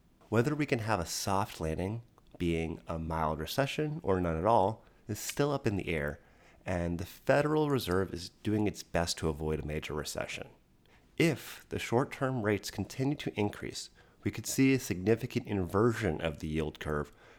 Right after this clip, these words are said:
which would be a solid indicator of a recession. This means that compared to the three-month yield and the ten-month yield,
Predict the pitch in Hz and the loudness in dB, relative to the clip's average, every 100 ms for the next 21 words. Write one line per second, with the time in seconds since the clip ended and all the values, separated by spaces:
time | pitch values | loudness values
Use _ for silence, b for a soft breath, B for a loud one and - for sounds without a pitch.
0 | B 101 117 139 143 135 131 - 98 104 | B 2 2 2 2 4 4 4 4 4
1 | - 90 - 78 80 78 78 - 80 - | 4 0 0 -2 0 -2 -2 -4 -4 -6
2 | - - - B B B B B - 104 | -8 -14 -20 B B B B B 0 0
3 | - 98 95 92 87 80 - 98 - 104 | 4 4 4 2 0 0 -2 -6 -2 2
4 | 104 98 - 104 82 - - 113 117 98 | 4 2 0 0 0 -2 0 4 6 4
5 | 92 90 85 85 85 82 80 - 101 92 | 2 2 2 2 0 -4 -6 -2 0 2
6 | 80 - 78 76 76 | 0 -2 -2 -2 -2